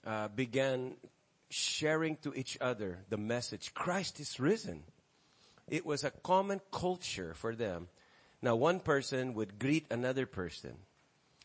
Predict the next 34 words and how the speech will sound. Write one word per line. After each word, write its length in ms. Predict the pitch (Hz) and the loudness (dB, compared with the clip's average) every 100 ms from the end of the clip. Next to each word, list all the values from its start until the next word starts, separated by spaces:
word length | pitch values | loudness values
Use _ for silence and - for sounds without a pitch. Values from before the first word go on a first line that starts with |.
| - | -12
and 120 | 98 104 | -6 -2
they 80 | |
would 160 | 101 95 | -2 -2
say, 240 | - 82 | -4 -4
"Christ 400 | 76 - 208 - | -4 4 4 4
is 140 | 220 175 | -2 0
risen." 440 | 254 226 160 87 - _ _ _ _ _ | 2 2 2 -2 -8 _ _ _ _ _
And 160 | 101 104 | -8 -4
the 120 | 101 - - _ | -4 -6 -20 _
response 720 | - 92 - - 165 131 110 | -8 -6 -6 0 0 0 -4
of 100 | 104 | -6
the 100 | 101 | -4
other 160 | 117 143 | -4 -4
person 540 | - 98 - 92 92 - _ _ - | -2 -4 -4 -8 -10 -14 _ _ -8
would 160 | 104 87 | -8 -2
be, 300 | 92 90 85 _ _ _ | -2 -2 -8 _ _ _
"He 240 | - 113 87 | -8 -4 -2
is 180 | - 90 | -4 -4
risen 440 | 104 82 78 67 _ - | -4 -6 -10 -12 _ -8
indeed." 760 | 80 78 73 87 82 71 76 85 - _ - _ _ _ _ _ _ _ - | -6 -6 -6 -6 -6 -10 -16 -20 -20 _ -20 _ _ _ _ _ _ _ -12
Okay? 540 | 76 73 73 101 123 - | -10 -8 -6 -4 -4 -8
So 180 | - 117 | -2 4
I'll 220 | 131 151 | 8 6
say 240 | - 143 131 | 6 2 4
that, 360 | 127 131 127 | 4 4 2
and 120 | 101 | -2
you 120 | 110 120 | 0 0
say, 340 | 113 98 87 - - | 0 -2 -4 -10 -18
"He 140 | - 139 | -6 -4
is 280 | - - 85 | -2 -6 0
risen 400 | 123 117 85 78 | 0 0 -4 -6
indeed." 520 | 87 90 113 107 80 | -6 -4 -2 -2 -2
Okay? 340 | 80 - 117 120 | -10 -4 -2 -2
So 300 | - 98 | -4 -6